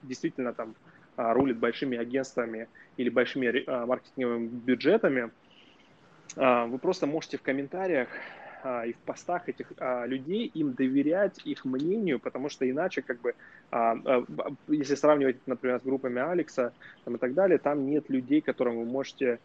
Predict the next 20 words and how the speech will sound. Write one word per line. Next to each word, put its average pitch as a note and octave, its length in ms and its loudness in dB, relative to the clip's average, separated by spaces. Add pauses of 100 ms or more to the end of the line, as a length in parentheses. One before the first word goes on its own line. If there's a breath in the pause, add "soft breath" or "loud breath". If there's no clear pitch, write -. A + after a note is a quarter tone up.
(300)
ну, C#3+ 160 -2
то C#3+ 60 0
есть C3 140 0
это C#3+ 180 4
может D#3 240 2
быть D#3+ 180 2
какой-то D3 260 2
чувак, E3 320 0
который C3 300 2
тратит, D3 400 2 (100)
например, B2 400 -2
в A#2 60 -4
месяц, C#3+ 360 -2
там, A#2+ 160 -8 (420 soft breath)
а, A#2+ 300 2
одну C#3 200 -2
десятую C3+ 500 -2
того, C3 220 0
что B2+ 200 -6
вы, G3+ 280 0